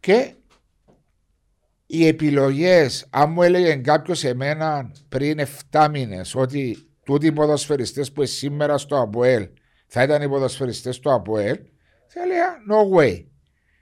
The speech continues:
Ήταν επιλογές καθαρές του τεχνικού επιτελείου, του προπονητή, και, και φίλος μου ο Μαρίνος, αλλά, ε, να το πω,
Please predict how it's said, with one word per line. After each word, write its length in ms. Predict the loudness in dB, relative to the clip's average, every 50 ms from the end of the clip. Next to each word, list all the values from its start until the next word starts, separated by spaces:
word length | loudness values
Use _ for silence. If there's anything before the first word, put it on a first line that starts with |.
| _ _ _
Ήταν 300 | -10 -4 0 0 2 2
επιλογές 600 | 0 0 -2 -2 0 0 0 0 0 -2 -2 -2
καθαρές 920 | -2 -2 -2 0 0 -2 0 2 2 4 4 2 0 -2 -6 -10 -12 -14 -18 _ _ _ _ _ _ _ _ _ _ _ _ _ _ _ _ _ _ _ _ _ _ _ _ _ _ _ _ _ _ _ _ _ _ _ _
του 120 | -2 0 2
τεχνικού 520 | 4 4 2 2 0 -4 -2 2 4 4
επιτελείου, 720 | 4 4 2 -2 -4 -4 -4 -2 -2 -2 -2 -4 -4 -2
του 180 | 0 2 2 4
προπονητή, 880 | 4 4 4 4 4 2 -2 -4 -4 -6 -10 -10 -8 -6 -6 -6 -8 -10 -14 _ _ _
και, 140 | -6 -4
και 120 | -4 -2 -2
φίλος 300 | 0 0 0 0 0 0
μου 120 | -2 -6 -4
ο 40 |
Μαρίνος, 800 | -4 -2 -2 -2 -2 -2 -4 -6 -6 -8 -10 -10 -10 -12 -14 -10 -6
αλλά, 640 | -4 -4 -2 -2 -2 0 0 0 -2 -4 -6 -12 _ _
ε, 100 | -12 -10
να 120 | -8 -6
το 120 | -6 -6 -6
πω, 420 | -4 -4 -4 -4 -6 -6 -6 -4